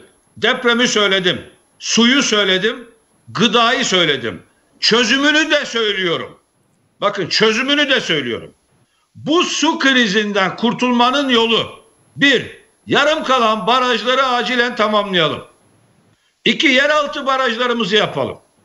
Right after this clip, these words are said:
Üç, damlama sulamaya geçelim. Dört, şebekelerimizi yenileyelim, kayıp kaçak oranını düşürelim. Beş, gri su,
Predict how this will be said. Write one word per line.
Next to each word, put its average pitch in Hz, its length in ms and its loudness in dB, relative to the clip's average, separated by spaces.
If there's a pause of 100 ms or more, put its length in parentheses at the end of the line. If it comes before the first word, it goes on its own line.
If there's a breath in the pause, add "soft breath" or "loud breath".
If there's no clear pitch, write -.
(680)
Üç, 294 400 0
damlama 269 520 2
sulamaya 262 520 0
geçelim. 202 600 -2 (540)
Dört, 269 360 2
şebekelerimizi 262 1080 0
yenileyelim, 233 720 0
kayıp 226 320 0
kaçak 214 360 0
oranını 208 420 2
düşürelim. 185 600 0 (320)
Beş, 254 500 0
gri 262 340 2
su, - 280 -6